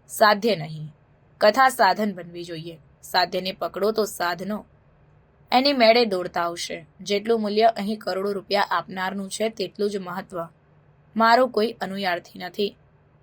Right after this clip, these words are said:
એક રૂપિયો આપે તો એનું પણ છે. કથામાં ગુજરાતના રાજ્યપાલ આચાર્ય દેવવ્રત, પૂર્વ મુખ્યમંત્રી વિજયભાઈ રૂપાણી, કેન્દ્રીય મંત્રી પુરુષોત્તમભાઈ રૂપાલા, રીવાબા રવિન્દ્રસિંહ જાડેજા, ધારાસભ્ય હેમંતભાઈ ચૌહાણ તેમજ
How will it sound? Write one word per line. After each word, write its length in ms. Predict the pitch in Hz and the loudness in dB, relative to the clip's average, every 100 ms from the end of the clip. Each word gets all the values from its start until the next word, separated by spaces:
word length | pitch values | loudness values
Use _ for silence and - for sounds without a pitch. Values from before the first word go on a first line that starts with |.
| _ _ _ _ _ _ _ | _ _ _ _ _ _ _
એક 160 | 208 208 | 0 4
રૂપિયો 340 | 220 220 254 | 2 4 4
આપે 240 | 247 233 254 | 6 6 2
તો 180 | 262 262 | 2 0
એનું 260 | 220 208 240 | 0 -2 0
પણ 200 | 233 196 | 0 -2
છે. 240 | - - - _ _ _ _ _ _ | -8 -14 -20 _ _ _ _ _ _
કથામાં 460 | - 202 240 240 240 | 0 4 6 6 4
ગુજરાતના 520 | 220 220 240 247 262 | 2 4 4 6 6
રાજ્યપાલ 540 | 240 208 226 220 240 - | 6 4 2 4 4 4
આચાર્ય 480 | 196 175 214 214 214 | 2 2 -2 -2 -2
દેવવ્રત, 520 | 180 185 196 202 214 _ _ _ - | -2 -4 -2 -2 -4 _ _ _ 0
પૂર્વ 260 | 247 247 | 4 4
મુખ્યમંત્રી 640 | 240 220 240 226 220 226 | 2 0 0 0 0 0
વિજયભાઈ 500 | 202 180 202 202 196 | -2 -2 -4 -2 -4
રૂપાણી, 480 | 180 175 180 185 202 - _ | -4 -4 -4 -4 -12 -18 _
કેન્દ્રીય 340 | 220 202 196 196 | 0 0 2 -2
મંત્રી 340 | 185 175 196 | -4 -4 -4
પુરુષોત્તમભાઈ 760 | 202 185 180 196 - 196 202 185 | -4 -8 -6 -4 -4 -4 -4 -6
રૂપાલા, 500 | 170 180 196 170 - _ _ _ _ _ - | -2 0 2 -2 -8 _ _ _ _ _ -4
રીવાબા 460 | 240 247 247 254 | 2 6 8 8
રવિન્દ્રસિંહ 640 | 226 202 214 214 214 208 202 | 8 4 -2 -4 -4 -6 -4
જાડેજા, 560 | 190 175 180 190 190 - - | -4 -4 -4 -6 -8 -12 -8
ધારાસભ્ય 640 | 202 196 202 202 196 202 | -2 0 0 0 -2 -2
હેમંતભાઈ 560 | 185 185 202 208 208 190 | -4 -6 -6 -4 -4 -2
ચૌહાણ 440 | 180 170 180 196 | -4 -4 -4 -4
તેમજ 480 | 220 190 202 165 | -2 -2 -2 -6